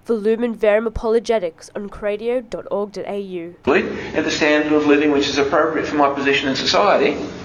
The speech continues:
Speaker 2: and charge you forty thousand dollars for the Holden car. You would have been really happy with me because I didn't sell it to you for fifty. Yeah?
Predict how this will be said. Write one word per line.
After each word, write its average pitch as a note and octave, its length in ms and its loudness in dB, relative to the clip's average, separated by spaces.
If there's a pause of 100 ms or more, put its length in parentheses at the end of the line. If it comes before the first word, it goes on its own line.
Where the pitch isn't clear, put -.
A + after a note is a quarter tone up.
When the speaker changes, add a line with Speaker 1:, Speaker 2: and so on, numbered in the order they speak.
(880)
Speaker 2:
and E3 120 0
charge C3+ 320 2
you E3 120 2
forty D3 460 2 (720)
thousand C3 300 2
dollars B2+ 260 2
for D3+ 120 -4
the - 80 0
Holden B3 300 0
car. - 240 -2 (540)
You D3+ 140 4
would C3+ 80 4
have A#2 80 4
been A#2 100 4
really A2 160 4
happy A#2 240 0
with C#3+ 160 4
me D4 260 2 (400)
because C3 200 0
I A#2+ 100 4
didn't A#2+ 320 -2
sell B2 240 0
it - 60 -6
to B2+ 100 0
you A#2+ 80 2
for - 140 -6
fifty. C#3+ 420 -2 (460)
Yeah? D4 120 0